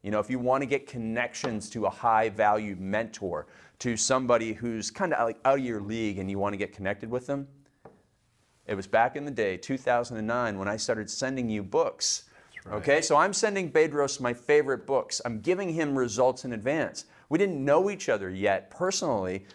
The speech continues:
Speaker 1: but I knew he was successful. I knew he was a force in the industry, and I thought, "I'm gonna send him a book."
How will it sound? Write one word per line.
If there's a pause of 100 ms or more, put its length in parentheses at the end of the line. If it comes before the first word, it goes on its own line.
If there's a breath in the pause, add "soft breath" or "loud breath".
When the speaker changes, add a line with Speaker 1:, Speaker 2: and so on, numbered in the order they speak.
(100)
Speaker 1:
but
I
knew
he
was
successful.
I
knew
he
was
a
force
in
the
industry,
and
I
thought,
"I'm
gonna
send
him
a
book."